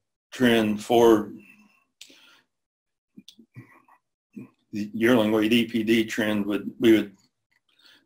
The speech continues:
you know, have pretty, some decline in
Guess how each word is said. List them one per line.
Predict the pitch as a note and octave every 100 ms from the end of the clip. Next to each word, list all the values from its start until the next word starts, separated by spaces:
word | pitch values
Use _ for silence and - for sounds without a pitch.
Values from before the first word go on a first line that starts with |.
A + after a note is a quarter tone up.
| _ _ _ _ _ _ _ _ _ _ _ -
you | G#2
know, | G#2
have | A2 G2+ - - _ _ _ _ _ - _ _ _
pretty, | D3 B2 A#2 - - - -
some | - C3+ C3+
decline | A2+ - B2+ A#2+ A2
in | G#2+ G#2